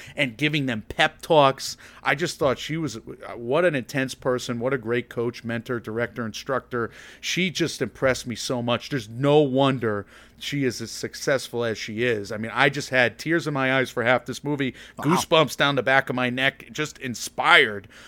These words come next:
Speaker 1: by what she was saying. So, is this all positioned as a fluff piece, as a puff piece? Yeah.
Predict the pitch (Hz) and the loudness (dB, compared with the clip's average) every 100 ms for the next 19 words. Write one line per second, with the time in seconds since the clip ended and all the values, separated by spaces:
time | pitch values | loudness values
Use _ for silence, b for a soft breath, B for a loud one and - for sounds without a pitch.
0 | - 131 131 131 139 117 - 196 156 117 | 0 4 4 2 -2 -6 -2 0 0 -2
1 | - 143 113 b b b _ 175 131 151 | 0 0 -2 b b b _ -4 0 0
2 | - 139 117 131 110 123 131 110 107 107 | 2 0 0 -2 -4 -4 -4 -6 -6 -8
3 | - 175 160 - 170 147 123 113 - 170 | -2 0 0 -2 -8 -6 -6 -6 -4 -4
4 | - 180 175 - 233 180 101 | -4 -8 -8 0 4 4 2